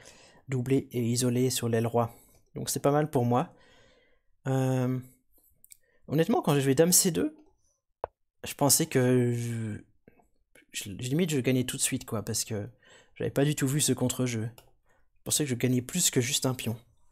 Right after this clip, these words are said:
Mais donc dame D six, alors j'ai pris le pion, parce que j'ai pas vu mieux que la ligne que je viens de vous dire. Et c'est exactement la partie, il a joué dame D un, tour prend D un.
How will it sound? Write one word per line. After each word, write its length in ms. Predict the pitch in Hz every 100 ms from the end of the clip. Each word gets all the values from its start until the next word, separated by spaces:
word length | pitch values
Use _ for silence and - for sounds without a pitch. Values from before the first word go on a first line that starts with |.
| _ _ _ _ _ - - - - -
Mais 80 | 131
donc 200 | 135 131
dame 200 | 151 151
D 100 | 135
six, 400 | - - - -
alors 200 | 135 131
j'ai 140 | 127 131
pris 180 | -
le 100 | 185
pion, 280 | 139 - 202
parce 180 | 214 -
que 80 | -
j'ai 100 | 123
pas 160 | 160
vu 140 | 165 143
mieux 260 | 135 139
que 140 | 180 131
la 120 | 123
ligne 180 | 123 139
que 100 | 135
je 60 |
viens 100 | 123
de 60 | 127
vous 100 | 117
dire. 320 | 113 139 - _ _ _ - - _ -
Et 140 | 135
c'est 160 | - 127
exactement 400 | 127 139 147 135
la 100 | 131
partie, 460 | 110 - 131 151
il 100 | 120
a 60 | 113
joué 240 | 113 113 - _ - - _ -
dame 280 | - 151 143
D 140 | 120
un, 200 | 117 202 - _ _ _ - - _ -
tour 200 | 143 -
prend 200 | - 127
D 140 | 113
un. 140 | 123